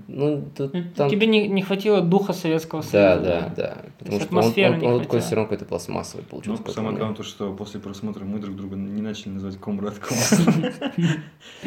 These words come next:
Speaker 2: Богдан,
Speaker 3: Давай.
Speaker 2: ты, ты что можешь сказать? Тебе что понравилось? Ну, или, может быть, наоборот, да, не понравилось в этом году?
Speaker 3: М, давайте не будем о грустном.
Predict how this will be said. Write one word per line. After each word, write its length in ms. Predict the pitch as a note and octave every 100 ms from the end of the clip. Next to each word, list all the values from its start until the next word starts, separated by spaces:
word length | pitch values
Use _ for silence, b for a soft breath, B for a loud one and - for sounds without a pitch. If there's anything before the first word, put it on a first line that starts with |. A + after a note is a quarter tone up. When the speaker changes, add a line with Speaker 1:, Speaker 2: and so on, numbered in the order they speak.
| E3 D#3 B -
Speaker 2:
Богдан, 440 | D#3+ E3+ E3+ - - - - F#2+
Speaker 3:
Давай. 1000 | A#2+ A2+ A2+ C3 C#3 C#3+ C3+ B2+ B2+ C3+
Speaker 2:
ты, 160 | F3 A#3
ты 200 | G#3 B3
что 160 | - F#3+
можешь 220 | F3 E3+
сказать? 340 | E3+ D#3 - -
Тебе 200 | F#3 G#3
что 120 | G#3 F#3+
понравилось? 460 | E3+ E3+ D#3+ - - -
Ну, 200 | F#3 G3+
или, 360 | E3+ E3+ F3 F3
может 300 | F3+ F3 E3+
быть, 160 | E3+
наоборот, 400 | F3 E3+ F3 E3+
да, 120 | D#3
не 100 | E3
понравилось 600 | D#3 E3 E3 E3 D#3 D3+ - b b _
в 40 | E3
этом 240 | D#3+ D#3+
году? 300 | D#3 D#3 E3+
Speaker 3:
М, 280 | A2+ A2 G#2+
давайте 300 | B2+ C3+ A2+
не 80 | A2+
будем 240 | A#2 G#2+
о 40 | G2+
грустном. 480 | B2+ C3 - F2+